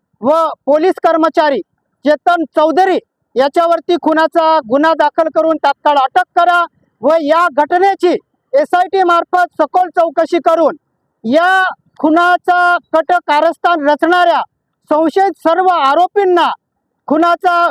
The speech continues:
गुन्हा दाखल करून त्यांना अटक करा, अशी मागणी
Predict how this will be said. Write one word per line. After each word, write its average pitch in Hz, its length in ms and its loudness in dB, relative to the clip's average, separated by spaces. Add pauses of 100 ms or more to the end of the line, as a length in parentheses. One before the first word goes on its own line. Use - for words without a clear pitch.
(140)
गुन्हा 311 240 2
दाखल 339 380 -2
करून 330 200 -2
त्यांना 320 260 0
अटक 285 320 0 (120)
करा, 330 280 0 (340)
अशी 349 260 0
मागणी 330 480 2